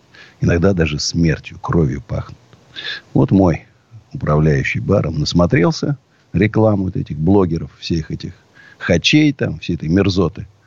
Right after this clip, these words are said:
Подсел на эти ставки, за месяц сгорел человек. Две квартиры жены продал, набрал кредитов, у меня украл. И выпрыгнул из окна. Всё.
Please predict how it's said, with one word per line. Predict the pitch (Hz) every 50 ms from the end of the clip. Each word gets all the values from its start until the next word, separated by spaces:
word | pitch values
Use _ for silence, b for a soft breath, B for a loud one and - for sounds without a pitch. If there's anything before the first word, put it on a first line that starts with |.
| B B B B B B B B B B B B B B B _ _ _ B B B 807 807 807 B B B B B B B B B B B B B B _ -
Подсел | 104 - - - - 151 165 165
на | 160 147
эти | 139 - 143
ставки, | 131 - - 135 135 127 - - - 101 92 95 - -
за | 92 90 101 127 139
месяц | 139 127 98 80 - 73
сгорел | 76 76 78 92 90 85 73 69
человек. | - - 80 73 - - _ B B B B B B B B _
Две | - 80 104 120 117
квартиры | 113 98 87 85 - 87 80 78 73
жены | 85 98 120 165 170
продал, | 151 147 143 139 131 123 123 120 113
набрал | 120 80 76 78 80 76 76
кредитов, | - - 90 90 87 101 151 160 - - 101 - -
у | 80
меня | 82 95 123 156 160 151
украл. | 139 135 - - 117 113 107 101 - - b b b b b b b b b _ _ _ _
И | - 85 82
выпрыгнул | 95 135 156 156 120 - 85 80 76
из | 71 69
окна. | 71 - - - - - - - _ _ _ _ _ _ _ _
Всё. | - - - 80 78